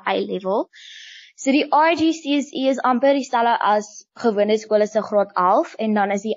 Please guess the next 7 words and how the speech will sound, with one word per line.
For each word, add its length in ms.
I 240
S 160
graad 400
twaalf 460
en 180
dan 180
die 200